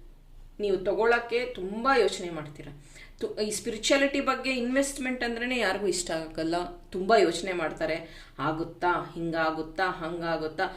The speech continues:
But ಈ ಒಂದು ಕ್ರೈಟೀರಿಯಾಸಲ್ಲಿ ಯಾರು ಏನೂ ಕೇಳೋದಿಲ್ಲ,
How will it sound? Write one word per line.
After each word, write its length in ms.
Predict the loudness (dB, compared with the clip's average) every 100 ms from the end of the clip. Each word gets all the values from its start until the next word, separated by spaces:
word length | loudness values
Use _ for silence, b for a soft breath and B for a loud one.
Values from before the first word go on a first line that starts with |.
| B B
But 180 | -4 -4
ಈ 280 | -4 -2 0
ಒಂದು 240 | 0 -2
ಕ್ರೈಟೀರಿಯಾಸಲ್ಲಿ 1000 | 0 0 2 2 0 2 -2 -2 -4 -6 B B -12
ಯಾರು 340 | -2 2 4 4
ಏನೂ 280 | 4 4 2
ಕೇಳೋದಿಲ್ಲ, 440 | 0 2 2 2